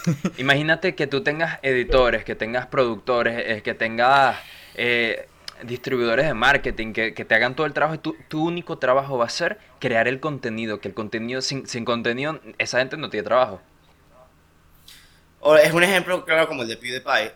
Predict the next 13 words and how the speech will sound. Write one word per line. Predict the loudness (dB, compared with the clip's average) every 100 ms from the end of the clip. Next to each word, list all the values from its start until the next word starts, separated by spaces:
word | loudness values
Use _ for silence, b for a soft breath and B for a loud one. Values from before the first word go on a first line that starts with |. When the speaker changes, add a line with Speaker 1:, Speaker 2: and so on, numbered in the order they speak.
| _
Speaker 3:
o |
sea, | -6 -6 -6
él | -14 -6
llama | -4 -4
más | -6
Speaker 2:
Claro. | 4 4 4
Speaker 3:
que |
nada | -4 -8
por | -16 -16
su | -16 -18
forma, | -6 -4 -4 -6
por | 0
él. | 0 0